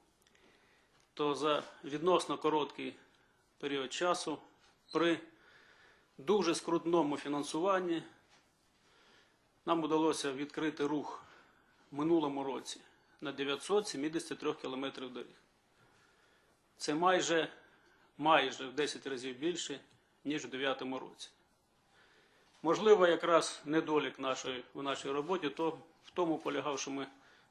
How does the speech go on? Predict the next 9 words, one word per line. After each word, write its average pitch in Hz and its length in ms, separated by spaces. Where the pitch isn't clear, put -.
дуже 147 200
мало 135 280
спілкуємося 147 560
з 120 40
журналістами, 135 680
а 139 80
більше 147 400
займаємося 135 560
тим, 139 220